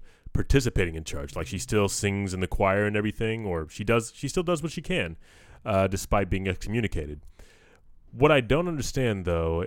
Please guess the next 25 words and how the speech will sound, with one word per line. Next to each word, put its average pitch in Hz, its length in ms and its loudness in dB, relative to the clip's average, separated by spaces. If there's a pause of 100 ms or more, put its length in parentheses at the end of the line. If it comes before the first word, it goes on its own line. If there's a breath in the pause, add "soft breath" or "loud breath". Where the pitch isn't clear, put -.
is, 92 380 0
um, 87 640 -2 (1300)
like, 101 180 -2
what 101 140 2
does 160 100 0
the 135 80 0
church 120 220 2
stand 110 200 0
to 92 60 2
lose 87 400 2
by 80 160 -2
not 82 200 -2
allowing 78 340 -4
her 82 80 -4
to 80 100 -6
come 76 240 -10
back? 73 460 -10 (380 soft breath)
That 95 200 4
is 92 500 2 (180)
the 101 80 0
biggest 87 320 2
thing 87 180 -2
I'm 85 220 -4
struggling 76 480 -4
with. 69 280 -8